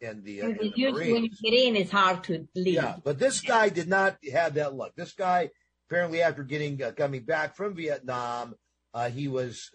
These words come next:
Speaker 1: he, he got caught up in it, and he became, you know, basically part of the American Cosa Nostra. His job was, you know, essentially to kill people. Uh, but
Speaker 2: Mm-hmm.
Speaker 1: a-, anyway, there's this very interesting, um, this
Speaker 2: So,
Speaker 1: very
Speaker 2: but wait.
Speaker 1: interesting series now.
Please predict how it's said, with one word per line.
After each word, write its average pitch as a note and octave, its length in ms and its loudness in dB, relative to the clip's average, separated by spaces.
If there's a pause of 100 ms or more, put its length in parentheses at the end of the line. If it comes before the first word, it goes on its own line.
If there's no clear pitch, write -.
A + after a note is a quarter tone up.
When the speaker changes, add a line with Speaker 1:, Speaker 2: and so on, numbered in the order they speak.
(120)
Speaker 1:
he, A2+ 220 -20
he B2+ 140 -14
got C#3 240 0
caught F3 260 2
up D3 160 2
in D3 100 2
it, C#3 240 0 (220)
and A#2+ 80 -8
he B2+ 80 -4
became, C3 500 -6
you C#3 100 -2
know, G#2+ 360 -4
basically C3+ 500 -4
part C3 340 -4
of G#2+ 180 -12
the A2+ 260 -12
American D3 760 -4 (320)
Cosa F3+ 360 0
Nostra. D3+ 520 0
His B2 220 -4
job C3+ 400 0
was, A2+ 320 -12
you C3 80 -12
know, G#2 200 -8 (220)
essentially C#3+ 380 -8
to G2+ 100 -12
kill D#3+ 280 -2
people. G#2 420 -10 (340)
Uh, C#3+ 160 0
but D#3+ 300 2
Speaker 2:
Mm-hmm. G3 80 -10
Speaker 1:
a-, F#3+ 160 -4
anyway, F#3 360 2
there's D3 220 -4
this C#3 160 -10
very G#3 280 0
interesting, E3+ 720 -4 (420)
um, A#2+ 540 -4 (240)
this B2 200 -12
Speaker 2:
So, D#4 140 4
Speaker 1:
very - 140 2
Speaker 2:
but - 100 -4
wait. - 120 8
Speaker 1:
interesting D3+ 380 -6
series D3+ 680 0
now. G2+ 460 -6